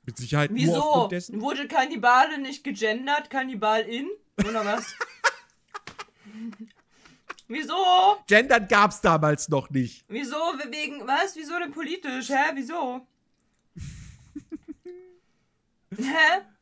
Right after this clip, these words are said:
Speaker 2: Wieso denn politisch? Kannibale ist Kannibale. Fertig. Verstehe jetzt das, den politischen Aspekt nicht, ehrlich gesagt.
Speaker 1: Vielleicht, vielleicht weil, weil, weil Afrika, Afrika, Afrikaner und so.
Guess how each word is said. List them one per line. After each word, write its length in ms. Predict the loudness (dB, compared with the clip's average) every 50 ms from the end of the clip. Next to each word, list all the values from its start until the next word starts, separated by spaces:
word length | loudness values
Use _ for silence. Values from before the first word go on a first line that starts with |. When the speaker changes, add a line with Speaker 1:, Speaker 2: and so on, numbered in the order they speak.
| _ _ _ _ _ _ _ _ _ _ _ _ _ _ _ _ _ _ _ _ _ _ _ _
Speaker 2:
Wieso 240 | -10 -6 -2 0 2
denn 140 | 2 2 0
politisch? 480 | -2 -6 -4 0 0 0 0 -2 -8
Kannibale 540 | -6 -6 -6 -6 -2 2 4 4 4 4 2
ist 100 | -4 -6
Kannibale. 840 | -8 -8 -6 0 4 4 6 6 4 4 2 0 0 0 -2 -4 -8 _ _ _
Fertig. 380 | -16 -14 -14 -12 -12 -14 -16 _ _ _ _ -14 -14 -12 -12 -12 -14 -14 -14 -16 -16 -18 -20 -20 _ _ _ _ _ _ _ _ _ _ _ _ _ _ _ _ _ _ _ _ _ _ _
Verstehe 300 | -12 -12 -8 -6 -6 -6
jetzt 120 | -6 -8
das, 140 | -12 -12 -10
den 180 | -8 -8 -8 -8
politischen 460 | -8 -8 -8 -8 -10 -12 -12 -8 -4
Aspekt 500 | -4 -4 -4 -4 -8 -10 -12 -12 _ -12
nicht, 240 | -12 -12 -12 -12 _
ehrlich 320 | -16 -14 -12 -12 -12 -12 -10
gesagt. 380 | -10 -10 -8 -10 -10 -12 _ _ -20 -20 -20 -20 -20 _ _ _ _ _ _ _ _ _ _ _ -10
Speaker 1:
Vielleicht, 320 | -6 -2 0 0 0 -2
vielleicht 340 | -2 -2 -2 0 -2 -2 -2
weil, 300 | 0 2 2 0 0 -2
weil, 300 | -2 -2 -2 -2 -4 -4
weil 320 | -4 -4 -2 -4 -4 -6
Afrika, 840 | -8 -12 -16 -16 -14 -14 -12 -12 -10 -10 -10 -8 -6 -6 -6 -6 -6 -8
Afrika, 540 | -10 -12 -10 -10 -12 -8 -4 -4 -2 -2 -4 -4
Afrikaner 800 | -8 -10 -12 -12 -10 -6 -6 -4 -4 -4 -4 -4 -4 -6 -6 -8
und 160 | -10 -10 -8
so. 320 | -8 -6 -6 -6 -8 -10